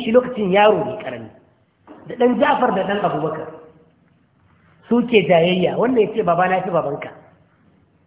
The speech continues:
Sai Aliyu ya ce, "Ki raba musu gardama mana." Sai ce, "To kai dai," ce ma ɗan Sayyidina Abubakar, "cikin dattawa babanka ya fi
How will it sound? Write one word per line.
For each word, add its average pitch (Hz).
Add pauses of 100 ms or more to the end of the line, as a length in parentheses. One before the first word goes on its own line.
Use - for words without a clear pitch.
(300)
Sai 220
Aliyu 226
ya -
ce, 208
"Ki 233
raba 302
musu 294
gardama 226
mana." 180 (500)
Sai 196
ce, 202
"To 185
kai 247
dai," 247 (340)
ce 185
ma 170
ɗan 175 (220)
Sayyidina 165
Abubakar, 143 (680)
"cikin 208
dattawa 170
babanka 151
ya -
fi -